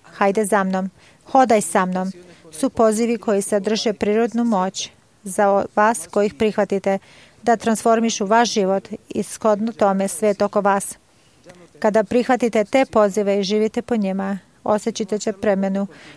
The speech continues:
u sebi koja će vas navesti da kažete: "Više nemamo sklonost da zločinimo, već na neprestano dobro činimo." U vezi sa t-, svetom oko sebe osjetit ćete jaku želju da pomažete slabima,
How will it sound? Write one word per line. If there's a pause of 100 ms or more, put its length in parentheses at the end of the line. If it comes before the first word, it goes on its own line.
(120)
u
sebi
koja
će
vas
navesti
da
kažete: (1800)
"Više
nemamo
sklonost
da
zločinimo, (160)
već
na
neprestano (680)
dobro
činimo." (1120)
U
vezi
sa
t-,
svetom
oko
sebe (460)
osjetit
ćete
jaku
želju
da
pomažete
slabima,